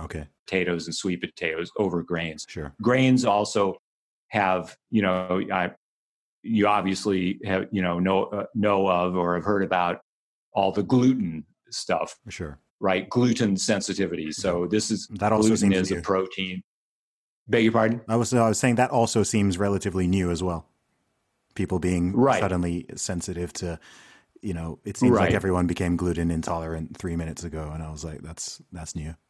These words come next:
Speaker 2: Right. And a lot of it might be new in
Speaker 1: Mm.
Speaker 2: be, due to the, you know, particular combinations of things or the, or even the varieties of wheat. It's really
Speaker 1: It seems quite fashionable.
Speaker 2: Yeah,
Speaker 1: Yeah.
Speaker 2: sure.
Speaker 1: <laughs>
Speaker 2: Sure.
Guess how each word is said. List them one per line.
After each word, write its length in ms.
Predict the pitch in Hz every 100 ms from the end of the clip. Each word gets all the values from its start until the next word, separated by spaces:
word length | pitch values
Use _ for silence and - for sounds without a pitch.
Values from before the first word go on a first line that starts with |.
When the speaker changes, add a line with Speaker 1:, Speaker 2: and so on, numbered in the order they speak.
| _ _ _
Speaker 2:
Right. 680 | 120 110 107 104 110 87 - -
And 640 | 135 117 113 110 107 110 117
a 80 | 117
lot 240 | 131 151
of 80 | 131
it 120 | 131
might 240 | 110 120
be 140 | - 87
new 400 | 87 82 78 87
in 240 | 101 98
Speaker 1:
Mm. 240 | 87 82 -
Speaker 2:
be, 100 | 110
due 260 | - 113 101
to 80 |
the, 260 | 92 92 87 -
you 140 | 113
know, 120 | 95
particular 600 | 92 - 113 110 98 90
combinations 920 | 90 98 95 95 92 90 87 95 90 87
of 120 | 85
things 380 | 98 92 95 95
or 240 | 92 87
the, 160 | 82 - -
or 200 | 101 90
even 240 | 92 92
the 80 | 90
varieties 680 | 85 85 87 92 92 92 87
of 140 | 82
wheat. 360 | 87 98 98 98
It's 280 | 92 - -
really 400 | 101 98 92 87 _
Speaker 1:
It 120 | 113
seems 180 | 110 147
quite 180 | - 107
fashionable. 500 | 120 117 113 87 87 -
Speaker 2:
Yeah, 320 | 151 170 165 170 -
Speaker 1:
Yeah. 100 | 113
Speaker 2:
sure. 240 | 143 139
Speaker 1:
<laughs> 600 | 151 147 190 139 156 143 117
Speaker 2:
Sure. 420 | - 113 110